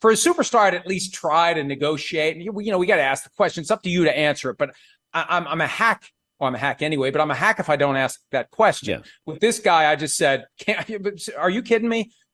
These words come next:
Speaker 1: Bye-bye. Go sell your product somewhere else."
Speaker 2: Well, who knows? You could get a Kyler Murray interview like I had at the Super Bowl a couple of years ago.
Speaker 1: Well,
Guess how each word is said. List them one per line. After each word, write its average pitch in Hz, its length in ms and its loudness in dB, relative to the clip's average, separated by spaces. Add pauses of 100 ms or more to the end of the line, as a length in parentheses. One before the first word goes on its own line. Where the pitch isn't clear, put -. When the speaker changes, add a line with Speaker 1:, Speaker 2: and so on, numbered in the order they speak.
(180)
Speaker 1:
Bye-bye. 160 380 4
Go 175 140 0
sell 180 260 2
your 151 80 -2
product 147 380 0
somewhere 123 360 -2
else." - 340 -10 (1200)
Speaker 2:
Well, 175 240 0
who 151 100 2
knows? 165 340 0
You 117 120 0
could 113 160 -4
get 123 120 0
a 120 40 0
Kyler 131 420 2
Murray 135 320 0
interview 90 400 2
like 95 220 2
I 95 140 4
had 101 180 2
at - 80 -6
the 101 80 -12
Super 165 320 -6
Bowl 85 180 0
a 82 40 -4
couple 82 280 -4
of 73 80 -6
years 73 240 -8
ago. - 300 -16 (640)
Speaker 1:
Well, 131 300 -10